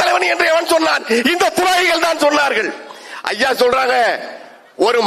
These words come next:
மனிதனின் பண்பாடு, ஒரு மனிதனின் ஒழுக்கம், அதை வைத்துதான் அவனை மதிக்க வேண்டியமே தவிர, அவனுக்கு மரியாதை தர வேண்டுமே தவிர, ஒரு சாதியால் ஒருவனுக்கும் எந்த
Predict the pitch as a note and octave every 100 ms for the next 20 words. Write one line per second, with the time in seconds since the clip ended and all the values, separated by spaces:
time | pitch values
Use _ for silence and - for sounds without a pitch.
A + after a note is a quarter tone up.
0 | G3 A#3+ C#4 C#4 C4+ B3+ A#3 B3 C4+ C#4
1 | C4 G3 - - - - B3+ A#3+ B3+ C4+
2 | C#4+ C#4 G#3+ A#3+ C#4+ C#4+ C#4+ A3 - -
3 | - F#3 A#3 A#3+ B3 A#3+ B3+ C#4 C#4+ D4
4 | C#4 C#4 C4+ B3+ - C#4 C4 C4 B3+ B3+
5 | B3 A#3+ A3+ D#3+ - - G#3+ C4 B3 A#3+
6 | A#3 C#4 C#4+ C#4+ C#4+ C4+ C4+ C4+ C4+ C4
7 | B3+ B3 A#3 F#3+ - C#4 A#3 D4+ B3+ B3+
8 | C#4 D4+ C#4+ C#4+ G#3+ - - C#4+ D#4 D4+
9 | D4 D4+ C#4+ D4